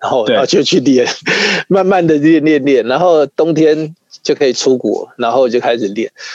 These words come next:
Speaker 1: 那练到一定阶段，你当然就要开始去考试，哦，然后你就要去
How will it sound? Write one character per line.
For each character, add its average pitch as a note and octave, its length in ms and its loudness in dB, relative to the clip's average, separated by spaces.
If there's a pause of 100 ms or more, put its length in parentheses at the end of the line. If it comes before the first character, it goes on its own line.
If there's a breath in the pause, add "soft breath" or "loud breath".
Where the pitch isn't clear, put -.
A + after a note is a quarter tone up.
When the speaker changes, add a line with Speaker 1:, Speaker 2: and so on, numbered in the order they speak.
(180 loud breath)
Speaker 1:
那 F3 80 0
练 B3 140 4
到 A#3+ 80 4
一 A3 40 4
定 A3 140 4
阶 F3 180 2
段， E3 220 2
你 A2+ 40 -4
当 B2+ 120 0
然 C3 80 -2
就 C3 100 2
要 B2 80 2
开 B2 140 -2
始 G#2+ 60 -2
去 A#2 140 -2
考 - 220 -2
试， - 360 -6 (180)
哦， G#2 220 -6
然 G#2+ 100 -2
后 A#2+ 260 2
你 G#2 160 -6
就 B2 140 0
要 A2+ 140 2
去 A2+ 460 -2